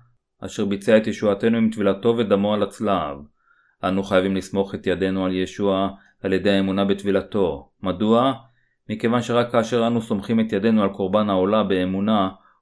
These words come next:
ומוציאים את דמו, אנו יכולים להיוושע מכל חטאינו. באותו אופן, כל מי שרוצה להימחל מחטאיו לפני אלוהים, חייב לשלם את מחיר החיים,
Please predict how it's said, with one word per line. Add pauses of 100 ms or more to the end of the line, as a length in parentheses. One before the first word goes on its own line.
(120)
ומוציאים
את
דמו, (460)
אנו
יכולים
להיוושע
מכל
חטאינו. (560)
באותו
אופן, (380)
כל
מי
שרוצה
להימחל
מחטאיו
לפני
אלוהים, (300)
חייב
לשלם
את
מחיר
החיים,